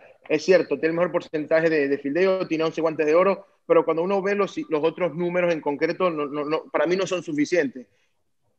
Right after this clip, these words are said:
Tiene dos mil ochocientos hits, pero tuvo veinticuatro temporadas en Grandes Ligas. O sea, es algo que uno tiene que,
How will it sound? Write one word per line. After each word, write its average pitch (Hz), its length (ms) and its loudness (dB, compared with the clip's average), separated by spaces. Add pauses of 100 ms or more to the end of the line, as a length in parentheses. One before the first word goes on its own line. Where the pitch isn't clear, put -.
(140)
Tiene 180 180 4
dos 190 120 6
mil 196 140 4
ochocientos 180 440 0
hits, 175 140 2
pero 139 200 0
tuvo 160 320 0
veinticuatro 160 500 2
temporadas 160 360 2
en 147 80 -2
Grandes 143 240 0
Ligas. 147 260 2
O 127 40 -12
sea, 135 240 -6 (340)
es 156 120 -2
algo 196 180 4
que 180 80 0
uno 185 200 2
tiene 196 300 0
que, 143 560 0